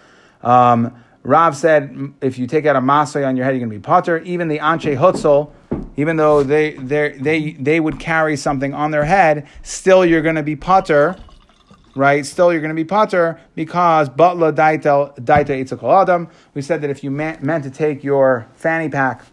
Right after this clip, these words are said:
in the front and it went to the back, you're gonna be patur 'cause your ma-, machshava wasn't niskayim. If you meant to put it in the back and you, and you brought it to the front,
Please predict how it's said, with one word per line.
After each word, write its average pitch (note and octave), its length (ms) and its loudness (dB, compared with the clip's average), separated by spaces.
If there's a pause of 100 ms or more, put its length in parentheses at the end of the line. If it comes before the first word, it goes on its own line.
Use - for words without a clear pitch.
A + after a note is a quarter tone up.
(100)
in C3+ 100 -4
the C3+ 80 0
front C3+ 340 -2
and B2+ 120 -8
it B2+ 40 -4
went C#3+ 160 -4
to C3 60 -10
the B2+ 80 -2
back, C#3 380 2 (380)
you're B2+ 120 -4
gonna C#3 100 0
be B2 80 -2
patur E3+ 420 -2
'cause A#2 180 -10
your B2 100 -6
ma-, A#2 200 -6
machshava B2+ 400 -6
wasn't A2+ 260 -6
niskayim. D#3+ 540 -4 (300)
If B2 120 -4
you B2+ 60 0
meant D3+ 140 -2
to C3+ 60 -10
put C#3+ 100 -4
it - 20 -6
in C3 60 -4
the B2 40 -4
back C#3+ 360 2
and C3 120 -10
you, B2 260 -8
and A#2 100 -4
you A2+ 60 -4
brought C#3 160 2
it C3 40 -6
to A#2+ 80 -10
the A2+ 60 -8
front, D3+ 360 0